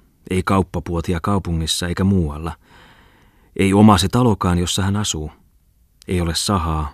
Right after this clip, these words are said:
ei palveluskuntaa, ei yhtään mitään. Kaikki menee velkojille. Muistakaamme, että kun Könölinin paikallispankin nuori johtaja oli lopettanut häneltä luoton keskellä sahahommia, jotka pomo kyllä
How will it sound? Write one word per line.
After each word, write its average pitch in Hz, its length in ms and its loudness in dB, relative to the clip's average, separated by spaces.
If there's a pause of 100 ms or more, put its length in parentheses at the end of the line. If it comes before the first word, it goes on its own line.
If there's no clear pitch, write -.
(140)
ei 95 140 -4
palveluskuntaa, 82 1000 -4 (460)
ei 110 120 0
yhtään 120 420 -2
mitään. 80 360 -6 (840)
Kaikki 131 360 2
menee 113 280 4
velkojille. - 580 -4 (1600)
Muistakaamme, 123 640 6
että 98 200 -2
kun 104 200 2
Könölinin 90 500 2
paikallispankin 92 800 -2
nuori 113 300 0
johtaja 87 400 -2
oli 82 140 -2
lopettanut 90 580 -4
häneltä 98 340 0
luoton 90 460 -2 (280)
keskellä 98 400 0
sahahommia, 82 840 -2 (640)
jotka 90 220 -4
pomo 98 320 2
kyllä 85 380 -2